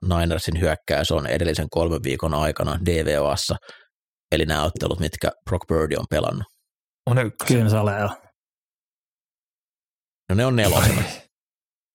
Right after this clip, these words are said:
Speaker 1: Et a-,
Speaker 2: Toh,
Speaker 1: aika hyvin
Speaker 2: mä,
Speaker 1: kuitenkin.
Speaker 2: mä ajattelin, että jos sä lähdet leveilemään, niin kyllä se, se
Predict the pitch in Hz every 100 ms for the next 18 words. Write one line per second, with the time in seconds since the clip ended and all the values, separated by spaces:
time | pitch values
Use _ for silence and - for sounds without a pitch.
0 | - - 92 202 107 110 107 90 82 147
1 | - - - 160 165 143 120 120 143 127
2 | 123 147 143 131 110 107 110 117 113 113
3 | - 156 - -